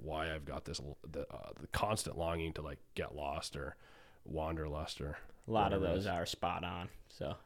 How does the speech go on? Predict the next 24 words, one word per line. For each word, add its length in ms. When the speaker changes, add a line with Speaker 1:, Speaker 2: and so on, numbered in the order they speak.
Speaker 1:
Yeah. 200
Speaker 2:
I'll 60
give 160
'em 60
credit 280
for 120
that. 220
Speaker 1:
Right. 200
Yeah. 220
<laughs> 240
So 240
I 220
have 100
to 80
check 220
it 80
out 100
and 100
see. 200
Speaker 2:
<laughs> 340
Speaker 1:
Yeah. 260
Huh. 300
Any, 320
uh, 380